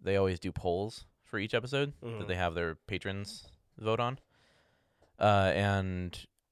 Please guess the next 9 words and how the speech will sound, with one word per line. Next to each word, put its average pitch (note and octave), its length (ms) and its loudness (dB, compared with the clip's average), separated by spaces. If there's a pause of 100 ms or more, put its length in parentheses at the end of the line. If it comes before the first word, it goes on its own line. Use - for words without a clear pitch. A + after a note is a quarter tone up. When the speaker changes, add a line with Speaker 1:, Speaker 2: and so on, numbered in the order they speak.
Speaker 1:
after, G2+ 1080 2 (640)
uh, - 40 -6 (340)
chapter G#2 480 0
eight, - 280 -4 (400)
or G#2+ 80 0
no, F2 140 -2
chapter F2 240 -4
nine, F#2 280 -2 (600)
uh, E2 600 2